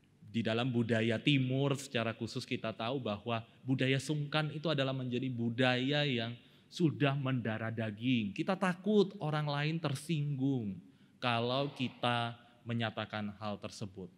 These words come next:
Atau mungkin ada tekanan-tekanan sosial.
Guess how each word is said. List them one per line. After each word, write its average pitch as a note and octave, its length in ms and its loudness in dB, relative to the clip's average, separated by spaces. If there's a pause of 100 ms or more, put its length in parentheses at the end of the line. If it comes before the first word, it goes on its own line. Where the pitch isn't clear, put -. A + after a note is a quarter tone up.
(560)
Atau A3+ 240 4
mungkin A#3+ 320 2
ada G3 160 8
tekanan-tekanan G3+ 960 0
sosial. G3 800 2